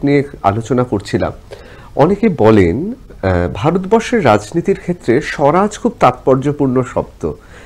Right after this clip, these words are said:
এই স্বরাজ বারবার বিভিন্ন রাজনৈতিক দল, বিভিন্ন মতবাদ বিভিন্নভাবে ব্যবহার করেছে। অনেকে বলেন, কোথাও যেন আমাদের দেশীয় যে কোম্পানিগুলো রয়েছে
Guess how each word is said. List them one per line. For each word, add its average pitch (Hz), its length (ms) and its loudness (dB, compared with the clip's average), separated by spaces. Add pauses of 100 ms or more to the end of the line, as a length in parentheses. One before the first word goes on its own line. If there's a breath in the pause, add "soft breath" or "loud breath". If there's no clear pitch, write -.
(120)
এই 156 120 6
স্বরাজ 160 520 2
বারবার 123 540 4
বিভিন্ন 110 440 -2
রাজনৈতিক 98 680 0
দল, 104 220 2
বিভিন্ন 92 420 -4
মতবাদ 95 600 -2 (380 loud breath)
বিভিন্নভাবে 202 600 4
ব্যবহার 95 440 0
করেছে। 73 440 -10
অনেকে 254 400 0
বলেন, 117 400 4 (500 loud breath)
কোথাও 196 440 2
যেন 120 400 2 (380 loud breath)
আমাদের 175 360 2 (160)
দেশীয় 170 540 2
যে 226 120 -2
কোম্পানিগুলো 120 800 0
রয়েছে 87 500 -2